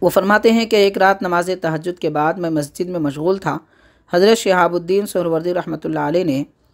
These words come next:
अ, मुशाहदे में कमाल ज़र्रा नवाज़ी से मुझे इकतालीस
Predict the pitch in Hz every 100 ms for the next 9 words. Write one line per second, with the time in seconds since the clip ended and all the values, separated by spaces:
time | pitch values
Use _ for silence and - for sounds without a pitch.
0 | _ _ _ _ _ _ _ _ _ -
1 | 165 156 156 156 151 156 156 180 185 208
2 | 233 214 143 - _ - 180 190 214 226
3 | 202 190 196 190 165 165 165 185 208 -
4 | 202 180 160 190 196 - - _ 170 170
5 | 180 214 233 -